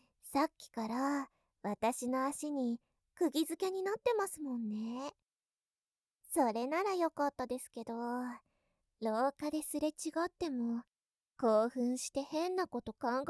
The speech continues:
えないでくださいね。あ、みんなの前で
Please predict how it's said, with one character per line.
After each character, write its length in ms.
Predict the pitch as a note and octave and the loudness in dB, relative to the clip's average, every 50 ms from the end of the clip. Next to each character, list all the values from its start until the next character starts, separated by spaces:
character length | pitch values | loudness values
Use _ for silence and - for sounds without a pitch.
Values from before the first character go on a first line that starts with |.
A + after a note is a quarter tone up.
| F#4 G4+ G#4+ | 8 8 8
え 40 | |
な 140 | G4+ A#4 G#4 F4 | 8 4 2 0
い 40 | |
で 80 | A#3 A#3 | -2 -4
く 140 | - - B3+ | -6 -6 -6
だ 100 | A#3+ A#3+ | -6 -6
さ 220 | - - C4 C4+ C4+ | -4 -4 -4 -4 -2
い 60 | B3+ | -2
ね。 480 | A3 G#3+ G3+ G#3 A3 A#3+ C4+ D#4 F#4+ - _ _ _ _ _ _ _ _ _ _ _ _ _ _ _ _ _ _ _ _ _ _ _ _ _ _ _ _ _ _ | -2 -2 -2 -2 -2 -2 -4 -6 -8 -10 _ _ _ _ _ _ _ _ _ _ _ _ _ _ _ _ _ _ _ _ _ _ _ _ _ _ _ _ _ _
あ、 300 | A3 G#3+ G#3 G#3+ A#3+ - - _ _ _ _ _ _ _ - - _ _ _ _ _ _ _ _ _ _ _ _ | -16 -12 -10 -10 -10 -10 -14 _ _ _ _ _ _ _ -20 -20 _ _ _ _ _ _ _ _ _ _ _ _
み 260 | - G#3+ A3+ B3+ C#4+ | -2 0 0 0 -2
ん 80 | D4+ D#4+ | -4 -8
な 140 | F4 F#4 G4+ | -8 -8 -6
の 120 | F#4+ E4 | -6 -4
前 320 | C#4 B3 B3 B3+ C4+ C#4 C#4 | -4 -4 -4 -4 -4 -6 -6
で 120 | - A#3 | -6 -6